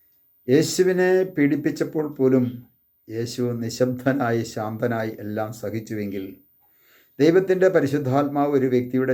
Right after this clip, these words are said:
ജീവിതത്തിലേക്ക് വന്നു കഴിഞ്ഞാൽ ആ വ്യക്തിയുടെ ജീവിതത്തിൽ ശാന്തതയുണ്ടാകും, മറ്റുള്ളവരോട് ക്ഷമിക്കുവാൻ സാ-, സാധിക്കും, അവരോട്, അവർക്ക് വേണ്ടി പ്രാർത്ഥിക്കുവാൻ സാധിക്കും. നമുക്കൊരു നിമിഷം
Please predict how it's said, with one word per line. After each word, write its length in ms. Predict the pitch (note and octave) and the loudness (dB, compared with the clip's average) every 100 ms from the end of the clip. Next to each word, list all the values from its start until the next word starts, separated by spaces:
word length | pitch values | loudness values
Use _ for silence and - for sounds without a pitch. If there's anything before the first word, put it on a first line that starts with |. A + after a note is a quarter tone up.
| B2 | -2
ജീവിതത്തിലേക്ക് 580 | A#2 A2+ A2+ A#2 A#2 A2+ | -4 -4 -6 -4 -4 -6
വന്നു 140 | G#2+ G#2+ | -8 -6
കഴിഞ്ഞാൽ 340 | G#2+ G#2 G#2 G2+ - _ _ _ _ A2 | -6 -6 -8 -8 -12 _ _ _ _ -2
ആ 100 | C3 | 2
വ്യക്തിയുടെ 360 | C3 B2 B2+ B2+ A#2+ | 2 2 0 2 0
ജീവിതത്തിൽ 300 | A2+ A2 G#2 - | -2 -4 -10 -10
ശാന്തതയുണ്ടാകും, 840 | G2 G2 G#2+ A2+ A2+ A2 A2+ A#2 - _ _ _ _ - | -10 -8 -6 -6 -4 -4 -4 -8 -12 _ _ _ _ -12
മറ്റുള്ളവരോട് 560 | A2 A2 B2+ B2 A#2+ A2+ | -6 2 6 6 4 -4
ക്ഷമിക്കുവാൻ 500 | - G#2 G#2+ A#2 A#2 A#2 | -8 -10 -8 -8 -8 -6
സാ-, 300 | A#2 A#2 B2 - | -6 -6 -8 -10
സാധിക്കും, 420 | A2+ A2 A2 A2+ A2+ - _ _ _ _ _ _ - | -8 -6 -4 -6 -8 -14 _ _ _ _ _ _ -2
അവരോട്, 500 | A2+ B2 B2+ C3 B2+ A#2+ G2+ - _ A2 | 4 6 6 6 6 6 2 -12 _ -8
അവർക്ക് 240 | A#2+ B2+ A#2 | -6 -6 -8
വേണ്ടി 140 | A2 A2 | -8 -12
പ്രാർത്ഥിക്കുവാൻ 520 | G#2+ G2+ G#2+ G#2 G2+ - | -14 -12 -12 -12 -12 -12
സാധിക്കും. 340 | G2 E2+ E2+ - _ _ _ _ _ - | -12 -12 -14 -18 _ _ _ _ _ -6
നമുക്കൊരു 340 | C#3 C#3+ D3 C#3+ | 0 2 2 2
നിമിഷം 280 | C3+ C3+ | 0 0